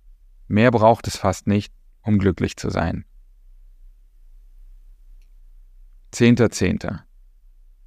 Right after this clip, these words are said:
Jeden Tag gibt es hier in der Toskana eine besondere Begegnung für mich. Mit dem Hügel auf der anderen Seite des Tals, den wir von unserem Wohnzimmersessel aus sehen können. Ich begegne ihm in allen möglichen Zuständen.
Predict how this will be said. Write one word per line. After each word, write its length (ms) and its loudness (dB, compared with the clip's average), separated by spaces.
Jeden 220 4
Tag 320 2
gibt 160 -2
es 100 -2
hier 160 0
in 60 2
der 140 0
Toskana 560 -2
eine 180 -4
besondere 540 0
Begegnung 480 0
für 160 -6
mich. 340 -4
Mit 140 -4
dem 140 2
Hügel 320 4
auf 100 0
der 160 0
anderen 360 4
Seite 260 0
des 160 -4
Tals, 540 0
den 160 2
wir 80 2
von 180 0
unserem 320 2
Wohnzimmersessel 800 0
aus 180 -2
sehen 280 0
können. 360 -6
Ich 140 -4
begegne 400 2
ihm 280 2
in 140 -2
allen 300 0
möglichen 420 -4
Zuständen. 640 -8